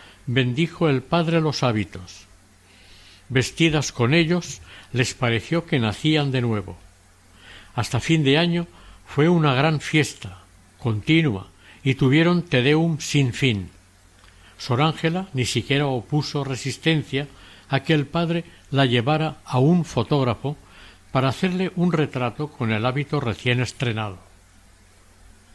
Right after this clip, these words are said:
Al vestir los hábitos, sin querer,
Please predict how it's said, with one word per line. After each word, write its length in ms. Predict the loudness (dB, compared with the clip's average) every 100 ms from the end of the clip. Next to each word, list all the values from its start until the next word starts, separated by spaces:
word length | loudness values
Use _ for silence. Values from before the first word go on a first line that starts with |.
| -20 -20 -20 -2
Al 140 | 2 2
vestir 340 | 0 0 0
los 200 | 0 0
hábitos, 640 | 0 0 -2 -6 -6 -16 -20 -18 -10
sin 340 | 0 0 0
querer, 440 | -2 0 0 0